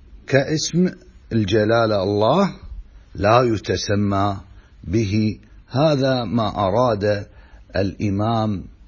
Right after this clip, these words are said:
الطبري، وأتيت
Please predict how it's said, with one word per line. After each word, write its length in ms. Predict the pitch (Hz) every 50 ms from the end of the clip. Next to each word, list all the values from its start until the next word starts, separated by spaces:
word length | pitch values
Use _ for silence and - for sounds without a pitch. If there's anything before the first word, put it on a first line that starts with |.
| - - - - - - -
الطبري، 800 | 110 110 - - - - 131 139 131 117 107 87 80 71 - - - - - - - - - - - - - -
وأتيت 680 | - - 95 - 113 117 - - 180 185 185 165 - -